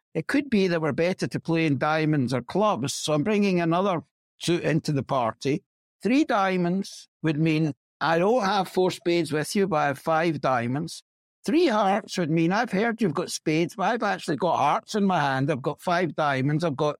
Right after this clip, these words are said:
three clubs, and I've got a single and spades. So you're telling your partner what you have, your distribution. Now, if you've bid four clubs, that would mean you had a four card support and a splinter.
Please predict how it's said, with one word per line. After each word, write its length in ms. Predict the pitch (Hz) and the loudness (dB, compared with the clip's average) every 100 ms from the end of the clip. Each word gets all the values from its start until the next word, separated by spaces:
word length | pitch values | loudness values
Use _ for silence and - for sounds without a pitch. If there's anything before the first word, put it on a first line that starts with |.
| - | 0
three 180 | 226 | 0
clubs, 460 | 240 160 143 196 - _ _ - | 2 0 0 -2 -8 _ _ -2
and 100 | 160 | 0
I've 80 | |
got 140 | 143 160 | 2 0
a 60 | |
single 340 | 135 165 165 165 | 0 0 0 0
and 100 | 165 | -2
spades. 400 | - 226 233 147 _ | -4 -2 -2 -2 _
So 160 | - 185 | -4 0
you're 240 | 180 175 - _ | 2 0 -6 _
telling 440 | - 240 254 247 | -2 0 2 4
your 120 | 214 | 2
partner 680 | 160 180 190 202 - 135 131 - _ - | 0 0 2 0 -2 -4 -6 -10 _ -6
what 300 | 156 196 202 | 0 0 2
you 140 | 196 | 0
have, 640 | 175 185 202 190 165 123 - | 2 0 0 0 -2 -4 -4
your 140 | 175 143 | -2 0
distribution. 920 | 156 185 - 147 175 247 - 123 107 _ _ | 0 -2 -2 -2 0 0 0 -4 -6 _ _
Now, 280 | 185 175 170 - _ | 0 2 0 -4 _
if 240 | 196 - | -4 0
you've 140 | 226 147 - | -2 -2 -2
bid 220 | 160 117 | -2 -2
four 340 | - 165 240 | 0 2 2
clubs, 600 | 233 - 143 131 127 - - | 0 -2 0 -2 -4 -14 -6
that 200 | 156 147 | -4 -2
would 140 | 147 143 | -2 0
mean 240 | 160 156 | 2 4
you 80 | 147 | 2
had 240 | 135 135 | 0 0
a 120 | 135 127 - | -4 -4 -10
four 300 | - 170 180 | -2 0 2
card 340 | - 147 135 | 0 0 -2
support 400 | - - 160 165 | -8 -2 0 0
and 120 | 143 | -2
a 20 | |
splinter. 640 | 120 - 143 147 156 185 | -4 -4 -2 -2 0 -2